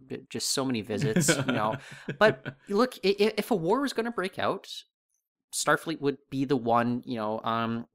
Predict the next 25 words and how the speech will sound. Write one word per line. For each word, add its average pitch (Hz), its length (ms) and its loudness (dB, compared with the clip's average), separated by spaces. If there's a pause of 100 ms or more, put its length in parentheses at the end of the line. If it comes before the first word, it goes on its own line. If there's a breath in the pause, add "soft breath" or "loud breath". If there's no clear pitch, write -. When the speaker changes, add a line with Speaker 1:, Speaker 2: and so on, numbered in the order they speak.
(180)
Speaker 1:
providing 127 380 2
military 123 400 2
protection 123 800 -6 (180)
for 107 340 -4 (200)
the 135 80 -6
Federation. 160 540 2
And 131 100 0
it 139 100 -2
was 151 240 0
often 156 460 2 (240 loud breath)
dispatched 123 580 2
on 120 220 2
military 127 540 2
engagements 98 520 -8
as - 160 -10
well, 196 300 2
which 127 260 0
is 139 160 -4
why 190 180 -2
it - 420 -8
doesn't 233 220 2
quite - 180 4
match 156 260 4
up 151 140 0
with 147 120 -4